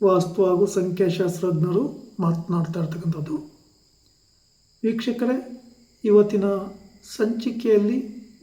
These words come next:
ಜನ್ಮ ದಿನಾಂಕ ಇಪ್ಪತ್ತೊಂದರ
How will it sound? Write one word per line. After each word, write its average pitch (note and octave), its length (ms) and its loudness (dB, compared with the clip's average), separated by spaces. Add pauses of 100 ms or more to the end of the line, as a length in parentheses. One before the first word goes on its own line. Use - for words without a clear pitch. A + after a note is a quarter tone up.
ಜನ್ಮ G3+ 460 4
ದಿನಾಂಕ G3+ 440 0 (280)
ಇಪ್ಪತ್ತೊಂದರ G#3 840 0